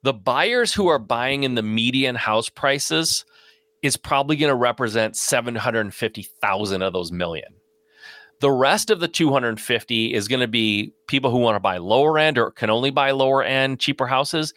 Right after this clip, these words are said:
And then some por-, portion of that, maybe a hundred thousand, hundred fifty thousand, are gonna be buying higher end. And so even in a good market, meaning good high prices, right? A, a, an appreciating market, you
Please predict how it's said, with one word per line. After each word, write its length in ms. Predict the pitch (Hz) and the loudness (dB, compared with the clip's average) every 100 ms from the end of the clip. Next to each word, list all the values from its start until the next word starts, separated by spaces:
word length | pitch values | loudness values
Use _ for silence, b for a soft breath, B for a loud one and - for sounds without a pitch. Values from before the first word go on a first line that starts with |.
| B B _ | B B _
And 120 | 127 131 | -2 2
then 280 | 131 131 120 b b b | 2 0 -6 b b b
some 260 | - 151 | 0 0
por-, 300 | 147 - 156 | -2 0 0
portion 420 | 151 - 170 160 127 | 0 -2 -2 0 0
of 80 | |
that, 160 | 101 107 | 0 0
maybe 180 | 120 117 | 0 -2
a 60 | |
hundred 320 | 104 139 135 - | 0 0 0 0
thousand, 540 | 123 123 123 127 123 | 2 2 0 -2 -2
hundred 280 | 117 131 123 | 0 0 0
fifty 220 | 131 120 | -2 -4
thousand, 460 | 113 110 120 127 123 b b | -2 0 0 -4 -8 b b
are 120 | 127 | 0
gonna 160 | 131 117 | 2 0
be 80 | |
buying 380 | 110 104 98 98 - | 0 -2 -4 -10 -12
higher 340 | - 185 95 | -4 -2 -2
end. 160 | - - - B B B | -6 -10 -18 B B B
And 100 | 139 | -4
so 320 | - 160 147 - _ _ _ _ _ | 4 4 4 0 _ _ _ _ _
even 300 | 170 208 240 | 0 4 6
in 140 | 240 190 | 4 4
a 80 | 135 | 0
good 680 | 104 85 131 139 139 117 | -4 -4 2 6 6 4
market, 560 | 113 107 101 - 82 - _ | 2 2 0 -4 -14 -16 _
meaning 560 | 123 117 123 117 110 107 _ _ _ _ _ - 95 | -4 0 0 0 -2 -6 _ _ _ _ _ -16 -8
good 220 | 87 131 120 | 2 2 2
high 240 | 117 110 | 0 -2
prices, 580 | - 98 85 - - - | -2 -4 -4 -8 -8 -2
right? 280 | 101 104 - | 0 0 -2
A, 140 | 101 - | -6 -4
a, 400 | 117 - 120 - | -4 -2 -2 0
an 100 | 110 | 0
appreciating 720 | 101 - 143 131 - 120 107 | -2 -2 0 0 2 0 0
market, 400 | 98 95 - 80 - B B B B B B | -2 -2 -4 -10 -14 B B B B B B
you 200 | 156 | 0